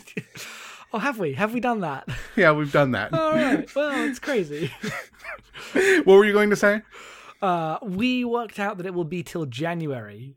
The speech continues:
Speaker 1: that we were gonna be watching Mobile Suit Gundam.
Speaker 2: Yeah.
Speaker 1: Uh, t-, two a week, that makes, like,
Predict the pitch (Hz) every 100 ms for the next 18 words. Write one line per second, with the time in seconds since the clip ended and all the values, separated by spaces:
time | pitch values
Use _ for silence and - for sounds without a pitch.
0 | _ 156 147 151 135 139 123 123 127 135
1 | 123 123 113 110 120 - 107 98 117 151
2 | _ _ _ 104 117 180 151 90 - _
3 | _ _ _ _ _ _ _ _ - 113
4 | 117 - 151 156 - 180 165 165 165 151
5 | 139 143 - 131 -